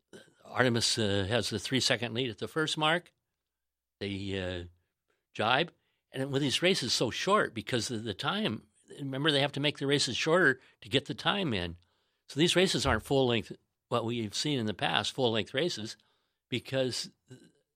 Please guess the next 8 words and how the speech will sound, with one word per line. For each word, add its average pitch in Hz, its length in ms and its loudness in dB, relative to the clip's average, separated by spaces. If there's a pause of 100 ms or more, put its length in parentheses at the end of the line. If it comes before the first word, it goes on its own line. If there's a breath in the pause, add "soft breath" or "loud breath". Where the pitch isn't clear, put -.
(120)
uh, 135 60 -12 (1000)
Ian 131 180 2
Murray 147 440 4
is 117 420 -4
under 131 280 -2
pressure 147 500 0 (520)
from 120 340 -4
the, 110 300 -6